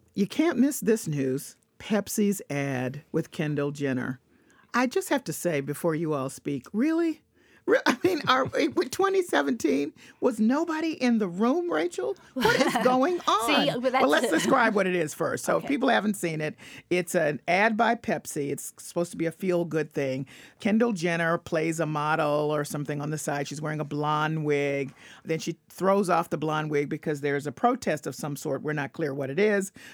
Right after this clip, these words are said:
Speaker 1: going on. And she feels moved to get into it. And then when she gets into it, she grabs a Pepsi. And it looks very much like a Black Lives Matter situation because there's a line of protesters and a line of cops, except everybody's happy.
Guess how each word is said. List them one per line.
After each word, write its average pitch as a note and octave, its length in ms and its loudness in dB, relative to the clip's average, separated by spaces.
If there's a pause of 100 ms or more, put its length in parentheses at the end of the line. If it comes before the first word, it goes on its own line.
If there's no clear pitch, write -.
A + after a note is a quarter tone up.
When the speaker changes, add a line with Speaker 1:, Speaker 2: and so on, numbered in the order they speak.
(120)
Speaker 1:
going D3 320 0
on. G3+ 540 4 (260)
And D3+ 240 -2
she - 180 -6
feels C#3 320 -4
moved F#3 420 0
to D3 260 0
get C#3+ 200 -2
into A#3 440 4
it. G3 200 2
And C#3 200 -2
then D3 160 -4
when C#3 80 -6
she C3+ 140 -8
gets C#3 220 -4
into A3 360 2
it, F#3 120 0
she - 160 -10
grabs C#3 380 -6
a B2+ 60 -4
Pepsi. A3 580 0 (340)
And D3+ 140 -4
it C#3+ 80 -6
looks F#3+ 320 -2
very G3+ 340 2
much G#3 280 0
like E3+ 200 0
a D#3+ 60 -2
Black D#3+ 380 -2
Lives D3 460 -2
Matter D3 640 -2
situation D3+ 800 -4
because C#3 240 -4
there's D3 180 -2
a D3 60 -2
line D#3 300 -2
of D#3 100 -4
protesters D#3 600 -4
and C#3+ 160 -6
a C#3+ 80 -4
line C#3+ 440 -4
of - 180 -6
cops, - 300 -2
except D#3 240 -6
everybody's C3+ 400 -6
happy. G#3+ 500 0